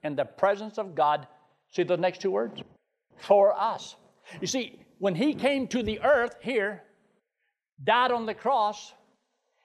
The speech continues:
he emptied himself, he poured out his blood, and took it to heaven and placed it upon the mercy seat in heaven. Now, why did he do that? For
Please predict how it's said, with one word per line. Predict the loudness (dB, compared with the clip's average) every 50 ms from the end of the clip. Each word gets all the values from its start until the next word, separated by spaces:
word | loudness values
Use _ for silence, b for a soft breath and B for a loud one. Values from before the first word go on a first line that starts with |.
| _ _ _
he | -2 -2 -2 -4 -6 -4 0
emptied | 0 0 0 0 -4 -6 -4 -2
himself, | 0 -2 -2 -2 -4 -2 0 0 0 0 -2 -6 -8 -4
he | -2 -2 -2
poured | -4 -2 0 2 4 4 4 2 0
out | 2 2 4 2 2 0
his | 0 2 2 2 0 -2
blood, | -12 -20 -12 -4 0 4 6 6 6 4 4 2 -2 -4 -6 -8 _ _ _ _ _ _ _ b b b b
and | -2 -2 -2 -2
took | -2 -2 -2 0 0
it | -2 -2 -2 -2 -4
to | -2 0 0 0 -2 -4 -10 _ _ _ _ _ _ _
heaven | -2 2 4 6 6 6 4 2 0 0 -4 -14 -18 _ _ _ _ _ _ _ _ _ _ _ _ _ _ _ _ _ _ _ -6 -6
and | -6 -6 -4
placed | 0 0 0 0 0 -4
it | -8 -6
upon | 0 2 2 4 4
the | 2 0
mercy | 2 0 0 0 -2 -6
seat | -6 -4 -4 -6 -6 -6 -10 -18 -20 -20 _ -10
in | -10 -10 -8
heaven. | -8 -10 -10 -10 -10 -12 -16 -18 -20 -20 -20 _ _ _ _ _ _ _ _ _ _ _ _ _ _ -10
Now, | -6 -2 0
why | 2 2 2
did | 0 -2 -4
he | -6 -8
do | -8 -6 -4
that? | -4 -4 -4 -6 -12 _ _ _
For | -8 -4 -4 -4 -4